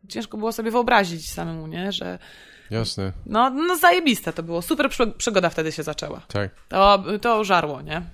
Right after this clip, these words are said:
Speaker 2: Ale słuchaj, bo
Speaker 1: To
Speaker 2: jeszcze
Speaker 1: było mięcho.
Speaker 2: wa-, ważna sprawa, y, to przygotowanie fizyczne. Umiesz ten szpagat robić już, czy jeszcze nie?
Speaker 1: Nie, nie umiem już
Speaker 2: Nie
Speaker 1: tego.
Speaker 2: umiesz?
Speaker 1: Nie, nie, jeszcze, jeszcze nie umiem. Nie umiem. Ale kiedyś, no właśnie na, na egzaminy musiałam się nauczyć robić szpagat.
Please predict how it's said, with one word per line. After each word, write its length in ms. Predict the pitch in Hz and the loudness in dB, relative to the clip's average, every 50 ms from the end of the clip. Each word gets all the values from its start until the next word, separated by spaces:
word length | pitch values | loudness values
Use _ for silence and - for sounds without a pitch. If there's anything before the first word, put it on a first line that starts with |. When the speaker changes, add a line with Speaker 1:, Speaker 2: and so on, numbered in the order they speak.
| - - - - - - - - - - | -12 -12 -12 -16 -18 -20 -20 -20 -6 -2
Speaker 2:
Ale 120 | 107 117 | -2 0
słuchaj, 260 | - - 135 127 120 113 | 2 4 6 6 6 6
bo 20 | |
Speaker 1:
To 40 | 117 | 6
Speaker 2:
jeszcze 160 | 120 220 214 | 6 6 6
Speaker 1:
było 100 | 185 135 | 6 6
mięcho. 140 | - 131 135 | 6 6 6
Speaker 2:
wa-, 240 | 135 131 117 104 120 | 6 6 6 2 2
ważna 540 | 117 131 127 127 117 120 123 120 120 123 120 | 4 4 4 4 2 2 2 4 4 4 2
sprawa, 420 | - - - 120 120 120 123 120 98 | 0 -2 0 0 2 4 4 2 2
y, 200 | 113 117 113 113 | 2 0 0 0
to 160 | 110 - 113 | 0 -2 -2
przygotowanie 600 | - - 120 104 110 - - 110 110 120 117 117 110 | 0 -2 -4 -4 -4 -4 -2 -2 0 0 0 0 -2
fizyczne. 460 | - 120 104 110 110 - - 113 107 | -4 -6 -6 -4 -4 -2 0 0 0
Umiesz 300 | 123 135 139 131 - - | 2 2 2 2 2 0
ten 140 | - 131 123 | 0 -2 -2
szpagat 440 | - - 139 135 131 147 147 - | 0 2 2 2 4 2 0 0
robić 360 | 151 147 147 147 160 156 - 170 | 2 0 0 0 -2 -4 -2 -2
już, 220 | 170 156 - - | -2 -2 -2 -2
czy 120 | - 139 123 120 117 | -2 0 0 0 0
jeszcze 300 | 113 110 - - - 104 | 0 -2 -4 -4 -4 -2
nie? 200 | 101 101 98 95 - _ - | -2 -2 -2 -4 -6 _ -8
Speaker 1:
Nie, 340 | 202 202 196 196 190 185 180 | -6 -4 -4 -4 -4 -6 -6
nie 200 | 180 180 180 170 | -8 -8 -8 -8
umiem 180 | 170 165 165 160 | -10 -10 -10 -12
już 120 | 160 160 | -10 -6
Speaker 2:
Nie 80 | 151 113 | -4 -2
Speaker 1:
tego. 140 | 113 113 - | -2 0 -2
Speaker 2:
umiesz? 120 | 175 190 | 0 0
Speaker 1:
Nie, 300 | 208 208 202 196 190 196 | 0 0 2 2 0 0
nie, 220 | 220 240 240 226 220 | 0 2 4 6 6
jeszcze, 240 | - - - 226 240 | 6 6 4 6 6
jeszcze 300 | 226 220 214 - 196 190 | 6 4 4 2 0 0
nie 120 | 190 185 | 2 2
umiem. 260 | 185 185 180 175 170 - - - - - - - - | 2 2 0 0 -2 -4 -10 -16 -18 -20 -18 -6 -2
Nie 120 | 202 208 | 0 2
umiem. 340 | 220 208 196 185 175 175 170 - - - - - _ _ _ _ | 2 4 4 4 2 2 -2 -6 -8 -12 -16 -20 _ _ _ _
Ale 300 | 196 190 196 202 208 208 | 4 6 8 6 6 6
kiedyś, 580 | 202 139 202 196 - 202 190 202 220 - - - - 123 180 180 151 - | 2 -2 -4 -2 -2 -2 0 0 -2 -2 -4 -10 -10 -10 -8 -8 -6 -2
no 120 | 196 196 | 0 2
właśnie 400 | 185 202 196 - - - 202 185 | 4 4 2 2 0 0 0 0
na, 500 | 190 185 185 185 180 180 180 180 180 175 - - - 175 175 - - - - - - | 2 0 0 0 2 2 2 0 0 -2 -4 -6 -6 -6 -6 -8 -8 -10 -12 -14 -12
na 480 | - - 170 170 170 170 170 170 170 - | -10 -6 -2 -2 -2 0 -2 -2 -2 -4
egzaminy 520 | - 185 175 170 190 185 185 175 175 180 | -4 -4 -2 0 0 2 2 2 0 0
musiałam 420 | 180 180 175 - - 185 175 170 165 | 0 0 0 0 0 2 2 0 0
się 120 | - 180 | -2 -4
nauczyć 340 | 190 196 196 - 170 160 - | -4 -2 -2 -2 -4 -6 -4
robić 280 | - 160 156 156 147 - | -6 -6 -6 -6 -8 -8
szpagat. 520 | - - - 175 170 165 160 151 - - | -8 -2 -2 -2 0 0 -4 -8 -10 -16